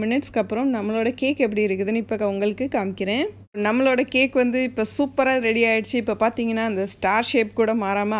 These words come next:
அருமையா வந்திருக்குது. So, இந்த கேக் வந்து நான் இப்ப கட் பண்ணி உங்களுக்கு காமிக்கிறேன் எவ்வளோ சாஃப்டா இருக்குதுன்ட்டு. So, இப்ப பாத்தீங்கன்னா நம்ம நார்மல் கேக் வாங்குற மாதிரி செம சாஃப்டா கட் ஆகுது.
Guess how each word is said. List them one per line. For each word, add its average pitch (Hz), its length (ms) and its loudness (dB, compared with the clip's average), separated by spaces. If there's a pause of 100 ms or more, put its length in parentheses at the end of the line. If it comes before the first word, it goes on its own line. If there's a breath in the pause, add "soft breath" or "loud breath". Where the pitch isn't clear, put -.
அருமையா 233 460 0
வந்திருக்குது. 196 480 -2 (340 loud breath)
So, 240 180 4
இந்த 247 360 2
கேக் 269 320 0
வந்து 247 420 0
நான் 226 160 0
இப்ப 196 200 -2
கட் 240 260 0
பண்ணி 262 220 2
உங்களுக்கு 208 500 0
காமிக்கிறேன் 202 460 -2
எவ்வளோ 233 420 2
சாஃப்டா 220 580 4
இருக்குதுன்ட்டு. 196 680 0 (400 loud breath)
So, 214 320 4
இப்ப 208 220 4
பாத்தீங்கன்னா 240 480 0
நம்ம 220 340 2
நார்மல் 233 480 2
கேக் 226 260 2
வாங்குற 208 280 2
மாதிரி 202 340 0
செம 247 340 0
சாஃப்டா 240 400 0
கட் 208 200 -4
ஆகுது. 196 400 -2